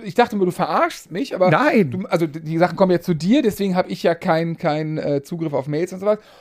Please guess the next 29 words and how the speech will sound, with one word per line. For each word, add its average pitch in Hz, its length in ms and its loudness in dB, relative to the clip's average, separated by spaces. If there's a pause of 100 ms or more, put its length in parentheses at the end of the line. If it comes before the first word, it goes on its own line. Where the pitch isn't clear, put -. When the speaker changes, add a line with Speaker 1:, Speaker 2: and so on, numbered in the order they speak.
(120)
Speaker 1:
Und - 60 -12
ich 151 60 -8
sag, 185 120 4
„Jupp, 208 120 2
wann 196 120 2
kommen 226 180 0
denn 220 100 0
die 180 60 -6
Sachen?“ 175 180 0
Jetzt, 175 180 -8 (720)
jetzt 196 220 -14
bin 226 120 -2
ich 208 180 -4
nicht 196 280 -6
so, 208 600 2
ähm, 214 520 4 (840)
so 208 580 6
neugierig 214 760 4
auf 214 140 2
die 214 120 -4
Sachen, 220 280 2
aber 180 180 4
natürlich 196 380 -2
neue 208 280 8
Sachen. 202 340 2
Also 165 220 0
wir 170 120 0
haben, 180 300 0
äh, 156 180 0